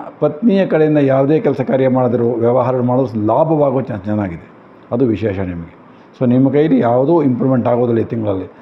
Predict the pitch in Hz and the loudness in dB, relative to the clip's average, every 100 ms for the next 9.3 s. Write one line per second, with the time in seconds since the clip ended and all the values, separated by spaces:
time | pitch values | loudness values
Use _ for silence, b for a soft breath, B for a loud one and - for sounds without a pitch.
0 | B - 123 123 117 117 104 135 139 143 | B -6 0 2 2 0 0 0 2 0
1 | 120 127 123 123 120 120 123 123 120 101 | 2 2 2 2 2 2 2 2 0 -2
2 | 110 120 143 127 117 113 113 120 113 120 | 0 0 0 -2 -2 -2 -2 0 0 0
3 | 110 110 165 240 B B - 110 110 143 | 0 0 -2 -4 B B -2 0 2 2
4 | 127 120 117 123 123 104 101 95 90 92 | 2 2 2 0 0 0 0 0 0 -2
5 | 90 B B B B - 156 170 160 143 | -4 B B B B -4 0 2 4 4
6 | 143 139 139 160 165 175 175 120 139 135 | 2 0 0 0 0 0 0 2 0 0
7 | 135 - 135 135 147 151 143 151 170 170 | -4 -4 0 0 0 0 -2 -2 0 2
8 | 139 139 131 127 147 156 147 139 143 143 | 0 0 0 2 2 2 2 2 2 2
9 | 120 123 | 2 -2